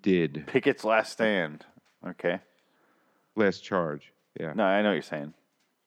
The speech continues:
Speaker 1: But so, yeah, he, he was told, he, he, he didn't order this. He was told to go with his men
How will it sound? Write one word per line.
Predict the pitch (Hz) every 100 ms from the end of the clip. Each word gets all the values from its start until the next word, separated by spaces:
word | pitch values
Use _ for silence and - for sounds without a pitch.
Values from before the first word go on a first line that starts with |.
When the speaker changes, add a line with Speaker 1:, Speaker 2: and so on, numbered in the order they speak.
| _ _ _ _
Speaker 1:
But | - 120 113
so, | - 127 117
yeah, | 120 135 107 -
he, | 110 - 123 120 117 - _
he | - 127
was | 127 113
told, | - 135 143 98 90 98 107 -
he, | 113
he, | - - 107 123
he | 131
didn't | 143 120
order | 113 113 92
this. | 85 -
He |
was | 92 -
told | - 123 110 92 85 _
to | - 90 87 82 78 _ _ _ _ _ _ _ _ _ _ _ -
go | - 85 - _ _ _ _ _
with | - 92
his | 85 80
men | 87 80